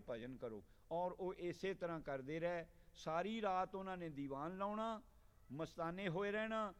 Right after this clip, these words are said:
ਤੇ ਜਿਸ ਵੇਲੇ ਜਾ ਕੇ ਅਸੀਂ ਆਸਾ ਦੀ ਵਾਰ ਵਾਲਿਆਂ ਨੇ ਭੋਗ ਪਾਉਣਾ ਦੀਵਾਨ ਦਾ, ਤਾਂ ਉਹਨਾਂ ਨੇ ਜਾ ਕੇ ਇਸ਼ਨਾਨ ਕਰਕੇ ਫੇਰ ਸਤਿਗੁਰਾਂ ਦੇ ਹਜ਼ੂਰ ਆ ਜਾਣਾ। ਫੇਰ ਇਹ ਨਹੀਂ ਵੀ ਇਹ ਝੁੰਗਲ ਮਾਟਾ ਕੀਤਾ ਤੇ ਵੀ ਦੀ-, ਨੀਂਦ ਨੂੰ ਬਾਜਾਂ ਮਾਰਨੀਆਂ।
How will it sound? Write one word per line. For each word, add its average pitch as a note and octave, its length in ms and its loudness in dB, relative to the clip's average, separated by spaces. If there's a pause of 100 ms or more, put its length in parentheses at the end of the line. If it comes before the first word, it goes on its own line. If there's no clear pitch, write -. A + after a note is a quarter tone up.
(320)
ਤੇ F3+ 100 2
ਜਿਸ E3 260 0
ਵੇਲੇ G3+ 260 4
ਜਾ D#3 280 4
ਕੇ F#3 180 0
ਅਸੀਂ F3 200 -2
ਆਸਾ E3 280 2
ਦੀ F3+ 100 -4
ਵਾਰ E3 260 2
ਵਾਲਿਆਂ E3+ 300 2
ਨੇ D#3+ 100 -6
ਭੋਗ B2+ 380 -10
ਪਾਉਣਾ D#3+ 520 -4 (320)
ਦੀਵਾਨ D3+ 400 -2
ਦਾ, F#3 140 2
ਤਾਂ F3+ 140 -4
ਉਹਨਾਂ F3+ 220 0
ਨੇ E3 120 -2
ਜਾ C#3 280 0
ਕੇ E3 120 -6
ਇਸ਼ਨਾਨ C#3+ 420 -8
ਕਰਕੇ C3+ 340 -6
ਫੇਰ C3 260 -8
ਸਤਿਗੁਰਾਂ A#2+ 440 -10
ਦੇ A2+ 80 -10
ਹਜ਼ੂਰ G#2+ 280 -10
ਆ G2 120 -10
ਜਾਣਾ। F2 220 -16 (400)
ਫੇਰ G3+ 240 2
ਇਹ A3 220 6
ਨਹੀਂ G#3+ 140 0
ਵੀ B3 180 -2
ਇਹ A3 100 2
ਝੁੰਗਲ D#3+ 320 0
ਮਾਟਾ F#3 360 0
ਕੀਤਾ F#3 400 2
ਤੇ F#3+ 140 2
ਵੀ F3+ 120 2
ਦੀ-, D3 220 -2
ਨੀਂਦ E3 340 -2
ਨੂੰ F3+ 180 -4
ਬਾਜਾਂ D3+ 340 2
ਮਾਰਨੀਆਂ। C3+ 500 -4